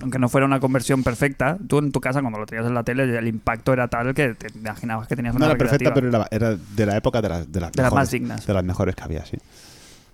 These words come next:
Speaker 1: Eh, sin salirnos del, de los coches, eh, también incluye, eh, sorprendentemente, el, el primer Grand Theft Auto.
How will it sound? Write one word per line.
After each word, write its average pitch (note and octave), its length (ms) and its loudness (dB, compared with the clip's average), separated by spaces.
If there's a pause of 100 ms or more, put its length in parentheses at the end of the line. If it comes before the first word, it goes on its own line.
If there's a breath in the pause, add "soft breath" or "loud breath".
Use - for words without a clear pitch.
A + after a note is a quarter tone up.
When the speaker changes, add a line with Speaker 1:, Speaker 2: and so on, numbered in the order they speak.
(760 loud breath)
Speaker 1:
Eh, C#3 340 6
sin C#3 160 0
salirnos E3+ 320 2
del, E3 1080 4
de B2 120 0
los A#2+ 180 2
coches, - 640 2
eh, A2+ 640 0
también B2+ 240 0
incluye, D#3 800 4
eh, A#2 40 -2
sorprendentemente, C3 720 0
el, G#2 340 -2
el G#2+ 120 -4
primer A#2 360 -4
Grand D#3 160 -2
Theft A#2 140 -2
Auto. F3 280 -2